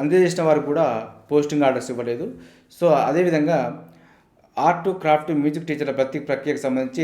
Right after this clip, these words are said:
రెండోసారి నిర్వహించాలంటూ హైకోర్టు తీర్పు ఇవ్వడం జరిగింది. So ఇన్ని వివాదాల మధ్య బోర్డు కన్వీనర్ లేకపోవడంతో ఫైళ్లు ముందుకు లేదంటూ కొంత వివరణ అయితే ఇవ్వడం జరిగింది.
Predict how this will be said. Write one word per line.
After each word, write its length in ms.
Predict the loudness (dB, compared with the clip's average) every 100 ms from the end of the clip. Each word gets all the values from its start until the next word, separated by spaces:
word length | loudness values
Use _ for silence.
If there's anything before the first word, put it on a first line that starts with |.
| 0
రెండోసారి 360 | 0 0 0 -2
నిర్వహించాలంటూ 600 | -4 -4 -2 -4 -2 -4 -2
హైకోర్టు 440 | -2 0 -2 -2 -4 -4 -6 -10
తీర్పు 180 | -10 -6 -4
ఇవ్వడం 180 | -2 -2
జరిగింది. 300 | -4 -6 -8 -12 -18 -20 _ -4
So 60 | 0
ఇన్ని 120 | 0 2
వివాదాల 320 | 4 4 4 2
మధ్య 240 | 0 2 2 2 0
బోర్డు 180 | 0 0
కన్వీనర్ 280 | -2 -2 0 0
లేకపోవడంతో 500 | -2 -4 -4 -4 -6 -4 -4 -6 -2
ఫైళ్లు 280 | 0 0 -4 -6
ముందుకు 320 | -6 -4 -4 -2 -4
లేదంటూ 320 | -4 -4 -6 -6 -10 -20 _ _ _ _
కొంత 220 | -8 -4 -4 -2
వివరణ 240 | -2 -2
అయితే 120 | -4 -4
ఇవ్వడం 200 | -4 -4 -6
జరిగింది. 320 | -8 -10